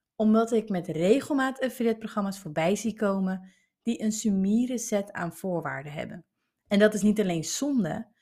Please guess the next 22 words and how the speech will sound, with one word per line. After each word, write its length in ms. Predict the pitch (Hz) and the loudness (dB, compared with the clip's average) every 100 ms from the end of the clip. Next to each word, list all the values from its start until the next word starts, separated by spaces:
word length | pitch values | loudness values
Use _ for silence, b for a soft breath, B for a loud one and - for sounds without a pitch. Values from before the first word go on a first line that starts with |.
| _ _ | _ _
maar 120 | - 180 | -4 -4
ook 100 | 185 | -4
echt 260 | 233 - | -8 -4
wel 160 | 220 190 | -2 0
een 100 | 175 | 0
risico 580 | 180 269 - 214 180 160 | 0 0 -2 -2 -2 -2
dat 200 | 156 - | -4 -6
je 80 | |
neemt. 420 | 156 - 208 - - _ _ _ _ _ - | -10 -10 -14 -18 -20 _ _ _ _ _ 0
Met 200 | 190 185 | 2 6
deze 300 | 277 302 - | 4 2 -2
podcast 520 | 269 262 247 233 226 | -6 -4 -2 -2 0
help 240 | 196 196 | -2 -2
ik 60 | 196 | -4
je 120 | 185 | -6
hier 180 | 170 165 | -4 -4
vandaag 340 | - 143 139 | -6 -8 -10
graag 380 | - 131 - - | -10 -12 -12 -16
bij. 200 | - - _ _ _ _ _ _ _ _ _ _ _ _ _ _ | -20 -20 _ _ _ _ _ _ _ _ _ _ _ _ _ _
Jouw 240 | 190 233 | 6 6
programmavoorwaarden 1040 | 320 254 - 208 254 262 269 254 240 247 247 | 6 2 2 2 2 2 4 6 4 4 -2
zijn 760 | - 214 208 214 214 214 - | 0 2 4 4 2 0 -6